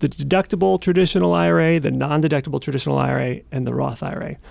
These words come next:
Whether you can deduct contributions to a traditional depends on whether you're covered by a plan at work or if you're married or your spouse is.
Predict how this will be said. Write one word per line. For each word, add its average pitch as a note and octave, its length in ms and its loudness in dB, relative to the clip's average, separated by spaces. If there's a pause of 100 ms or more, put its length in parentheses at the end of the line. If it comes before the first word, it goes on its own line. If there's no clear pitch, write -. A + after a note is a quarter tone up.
(220)
Whether B3 280 2
you B3 140 6
can G3 160 2
deduct E3+ 460 0
contributions D3+ 520 0
to D#3+ 120 -2
a C#3+ 40 0
traditional D3+ 680 2
depends F3+ 540 2
on D#3 120 0
whether D#3+ 220 4
you're D#3 160 4
covered D#3+ 360 0
by C#3+ 380 0
a - 60 -6
plan D3 220 0
at - 100 0
work C#3 260 0
or C3+ 60 2
if C3 100 -4
you're C#3+ 80 2
married C3+ 240 2
or C3 60 0
your B2+ 100 -2
spouse - 320 -2
is. - 140 -12